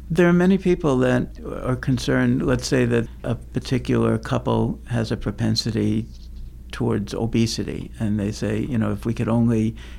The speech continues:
genetically modify our prospective offspring to substitute our genes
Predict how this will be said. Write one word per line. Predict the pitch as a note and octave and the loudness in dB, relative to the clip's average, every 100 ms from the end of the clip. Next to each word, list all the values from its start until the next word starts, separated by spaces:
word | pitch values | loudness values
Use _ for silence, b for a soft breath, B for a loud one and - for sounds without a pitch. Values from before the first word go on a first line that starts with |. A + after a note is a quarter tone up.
| B | B
genetically | - A2+ A2+ A2+ A#2 A2 | 0 4 4 2 2 4
modify | A2 A2 A2 G#2+ G#2+ G#2+ G#2 G#2 - B B B B - - | 4 4 2 0 0 0 0 -2 -6 B B B B -10 -2
our | A2 A2 G#2+ | 2 2 2
prospective | G#2+ - A2 - A2+ A2 G#2+ | 0 -4 -6 -2 -2 0 0
offspring | G#2+ A#2+ - - G2 G2+ G2+ | 2 2 0 -2 0 0 0
to | - - A2 G2+ G2+ G#2+ | -4 -2 0 2 0 -2
substitute | - A2+ - A#2 - A#2 G#2+ G#2 - B B B | -2 -4 -2 -6 -2 0 0 -2 -6 B B B
our | A2 G#2+ G#2+ | -2 0 0
genes | G#2+ G#2 G#2 G#2+ A2 | 2 2 4 2 -2